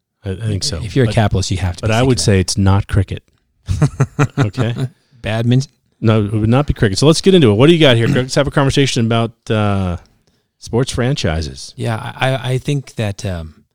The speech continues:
Speaker 2: uh, one of the things that was most interesting to me is just what you started to do right there, which is to look at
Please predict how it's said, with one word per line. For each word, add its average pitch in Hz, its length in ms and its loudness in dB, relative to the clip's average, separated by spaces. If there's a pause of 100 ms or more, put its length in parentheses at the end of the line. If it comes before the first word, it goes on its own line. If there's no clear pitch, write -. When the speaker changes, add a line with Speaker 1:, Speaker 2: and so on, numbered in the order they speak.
(580)
Speaker 2:
uh, 107 160 -4 (120)
one 127 200 0
of 127 40 2
the 113 60 0
things 117 180 0
that 104 80 -4
was 98 160 -10
most 98 240 -4
interesting 101 320 -8
to 98 100 -6
me 95 140 -2
is 90 120 -6
just - 340 -8
what 104 200 -18
you 98 80 -6
started 95 380 -2
to 87 60 -8
do 95 200 -4
right 85 160 -6
there, 87 220 -6
which 82 200 -12
is 85 200 -14
to 95 160 -16
look 95 220 -6
at 87 120 -6